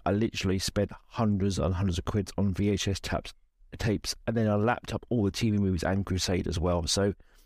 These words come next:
I've got everything on D V D. I've watched Babylon Five multiple times. I've had the absolute pleasure of talking to several cast members, um, and everyone involved in Babylon Five has nothing but passion for the show. Um,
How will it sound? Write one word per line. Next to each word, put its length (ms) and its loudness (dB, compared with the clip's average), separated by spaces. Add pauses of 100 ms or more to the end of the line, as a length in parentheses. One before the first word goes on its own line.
(520)
I've 160 0
got 240 2
everything 260 2
on 60 2
D 160 2
V 120 0
D. 380 2
I've 180 -2
watched 360 -2
Babylon 340 0
Five 380 0
multiple 480 -2
times. 640 0 (380)
I've 200 0
had 280 -2
the 160 2
absolute 320 -4
pleasure 400 0
of 80 -12
talking 280 -2
to 60 0
several 380 -2
cast 360 0
members, 720 0
um, 480 2 (540)
and 200 2
everyone 320 0
involved 400 0
in 60 -2
Babylon 220 -2
Five 160 -2
has 100 0
nothing 240 0
but 180 -4
passion 440 -2
for 160 -4
the 80 0
show. 520 0
Um, 420 0